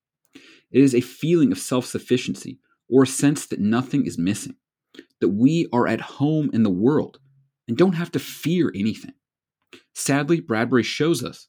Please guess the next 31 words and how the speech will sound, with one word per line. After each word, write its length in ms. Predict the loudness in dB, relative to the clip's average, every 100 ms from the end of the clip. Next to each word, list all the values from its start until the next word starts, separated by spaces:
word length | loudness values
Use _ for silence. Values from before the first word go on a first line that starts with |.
| _ -4
that 100 | 0
nothing 380 | 0 2 2
good 300 | 4 0 -2
lasts 380 | -8 -12 -12 -12
forever. 420 | -6 -4 -4 -8 _ _ _ _ _ _ _ _ _ _ _ _ _ 4
Doug 260 | 4 4
learns 280 | 2 0 0
early 320 | 0 2 2
in 80 | 0
the 80 | 0
day 340 | -2 -6 -8 -6
that 120 | -4
his 200 | -2 -4
friend 400 | -2 0 2 0
will 160 | -2 -2
be 120 | -4
permanently 760 | -6 -8 0 2 2 2 2 2
moving 400 | 2 0 -2 -10 _ _ -10
that 180 | -8 -8
very 460 | -6 -2 0 0
night. 300 | 0 0 -2 -8 _ _ _ _ _ -20 -20 _ 0
One 120 | 2
of 80 | 2
the 60 |
greatest 440 | 2 4 2 0 -2
sources 360 | -2 -2 -4
of 80 | -4
his 100 | -4
happiness 560 | -4 -6 -4 -6 -8 -6
is 160 | -8 -6
ripped 480 | -4 2 2 0